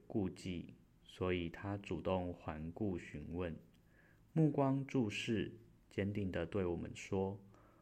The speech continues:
：“不要怕，只管信。”愿意我们理解，奇迹本身不能产生信德，而是信德成就治愈得救的奇迹。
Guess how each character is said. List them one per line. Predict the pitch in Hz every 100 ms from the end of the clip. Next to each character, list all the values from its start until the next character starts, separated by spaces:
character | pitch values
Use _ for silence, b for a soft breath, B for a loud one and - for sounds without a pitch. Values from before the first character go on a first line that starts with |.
| B
：“不 | - 82
要 | 87 85
怕， | - - 107 82 - - - - -
只 | - 85
管 | 82 82 67
信。” | - - 98 80 - - - - - - - - _ _ - _ - - _ - - B B B B B -
愿 | 123
意 | 117 107
我 | 90
们 | 90 87
理 | 90 95
解， | 101 107 92 90 98
奇 | - - 104
迹 | 101 123 120
本 | 123 90 -
身 | - 101 101 107 -
不 | 110
能 | 92 90
产 | 92 98 -
生 | - 98 98
信 | 98 - 95 -
德， | - - - - - - B B B B B
而 | 117
是 | 120 - 160 147
信 | - 151 123
德 | 107 98 101 113 123
成 | - 98 92
就 | 123 110 98
治 | - - 107
愈 | 98 101 95
得 | 92 90
救 | - 95
的 | 90
奇 | 85 - 120 -
迹。 | - 98 98